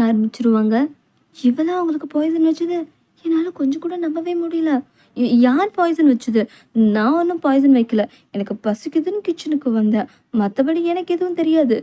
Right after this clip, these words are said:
"அப்போ அந்த பாய்சன் அது எப்படி என் பாக்கெட்ல வந்துச்சுன்னு எனக்கு தெரியாது." இன்னும் எட்நூறு வருஷத்துக்கு இந்த பொய்யே சொல்லிட்டு இருக்க போறீங்களா? "எனக்கு தெரியாது,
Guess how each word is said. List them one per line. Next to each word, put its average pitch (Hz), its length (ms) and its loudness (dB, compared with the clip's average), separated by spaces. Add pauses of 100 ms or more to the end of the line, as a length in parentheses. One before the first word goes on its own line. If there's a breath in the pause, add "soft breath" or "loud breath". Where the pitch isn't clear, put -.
(480)
"அப்போ 226 280 -2
அந்த 214 120 0 (160)
பாய்சன் 269 380 0 (640)
அது 320 240 0
எப்படி 427 280 0
என் 370 140 -2
பாக்கெட்ல 359 360 0
வந்துச்சுன்னு 359 400 -4
எனக்கு 330 180 -6
தெரியாது." 320 580 -2 (320)
இன்னும் 381 240 0 (120)
எட்நூறு 359 360 0
வருஷத்துக்கு 330 420 0
இந்த 320 160 6
பொய்யே 330 340 4
சொல்லிட்டு 311 340 0
இருக்க 269 180 0
போறீங்களா? 208 480 2 (500)
"எனக்கு 247 380 2
தெரியாது, 269 520 2